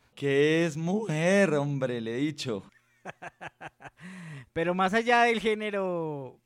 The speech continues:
Speaker 2: lo que le decía, no es ninguna perita en dulce. Creo que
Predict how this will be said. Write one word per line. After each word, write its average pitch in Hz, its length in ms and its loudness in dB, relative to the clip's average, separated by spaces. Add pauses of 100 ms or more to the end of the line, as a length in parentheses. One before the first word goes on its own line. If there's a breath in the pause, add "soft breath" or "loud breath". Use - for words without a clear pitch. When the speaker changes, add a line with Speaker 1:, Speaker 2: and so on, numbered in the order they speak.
Speaker 2:
lo 151 220 -12
que - 140 -14
le 139 180 -8
decía, 135 360 -8
no 135 180 -10
es 147 140 -8
ninguna 196 520 -6
perita 160 420 -6
en 165 120 -10
dulce. 135 400 -10
Creo 127 300 -16
que 151 540 -12